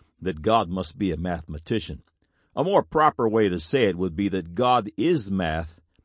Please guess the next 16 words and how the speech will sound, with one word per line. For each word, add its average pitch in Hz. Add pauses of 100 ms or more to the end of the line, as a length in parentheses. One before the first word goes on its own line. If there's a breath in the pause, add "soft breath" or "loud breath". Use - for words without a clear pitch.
just 131
as 117
God 113
is 95
love, 107
just 113
as 104
God 101
is 87
light, 92 (240 soft breath)
just 175
as 143
God 165
is 131
true 160
science, 123